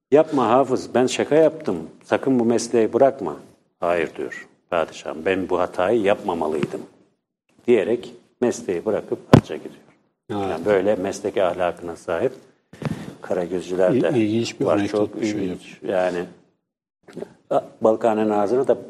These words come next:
Speaker 1: başka birisinden aktararak bunu, e, söylüyor. Beni çok etkiler o şey ve derslerde de anlatırım.
Speaker 2: Evet.
Speaker 1: Meslek ahlakını göstermesi açısından. Yapmayacaksın. Yani hata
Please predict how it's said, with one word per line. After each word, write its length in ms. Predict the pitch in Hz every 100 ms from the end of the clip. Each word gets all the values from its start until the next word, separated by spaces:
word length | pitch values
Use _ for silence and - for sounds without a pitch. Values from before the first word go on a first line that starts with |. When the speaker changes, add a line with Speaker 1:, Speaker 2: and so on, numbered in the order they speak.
| -
Speaker 1:
başka 360 | 110 - 117 104
birisinden 400 | 101 - 104 104
aktararak 640 | 90 - 95 90 82 -
bunu, 220 | 82 80 - 95
e, 40 | 82
söylüyor. 380 | - 101 76
Beni 160 | 73 95
çok 200 | 131 131
etkiler 440 | 123 - 120 107
o 240 | 90 87 - - _
şey 200 | - 139
ve 140 | 117 98
derslerde 520 | 98 - 104 92 101
de 40 |
anlatırım. 580 | 95 92 92 - 127 101 - - _
Speaker 2:
Evet. 340 | 101 90 82 -
Speaker 1:
Meslek 360 | - - 135 107
ahlakını 500 | 87 92 90 101 95
göstermesi 640 | 90 78 90 85 82 -
açısından. 420 | 85 - - - - _
Yapmayacaksın. 680 | 110 107 80 73 73 - -
Yani 200 | 101 87
hata 480 | 90 90 92 101 127